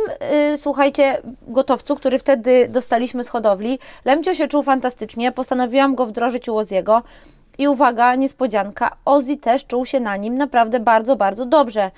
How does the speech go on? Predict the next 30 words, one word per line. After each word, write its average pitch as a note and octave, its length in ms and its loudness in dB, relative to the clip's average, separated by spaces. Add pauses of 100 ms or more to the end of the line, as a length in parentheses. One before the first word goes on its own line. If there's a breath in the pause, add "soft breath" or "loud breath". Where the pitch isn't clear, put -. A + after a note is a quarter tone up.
(320 soft breath)
Mm, A#3+ 160 -8
oba D4 280 4
psy, C#4 200 -4
mm, A#3 680 -2
miały A3 340 2
i G3 100 -8
mają F3+ 340 -2
cały F3+ 220 -4
czas - 360 -4 (100)
super A#3+ 340 -4
wyniki, A3+ 520 -4 (840)
ale A#3+ 180 4
ciągle C4+ 360 0
musiałam A#3 460 0 (320 loud breath)
jednak B3+ 280 0
dbać B3+ 320 2
o B3+ 40 -8
to A#3 100 -6
dodawanie G3 560 -4
warzyw, C4 680 2 (260 loud breath)
suplementów, C4 1080 2 (260)
y, G#3+ 40 2
zamawianie G#3+ 560 0
dostawy. B3 880 2
Ja A#3+ 300 4
z-, A#3 160 -18
zawsze C#4+ 480 2
zapominałam B3+ 640 0
zamówić B3+ 400 -2
dostawę A#3 640 2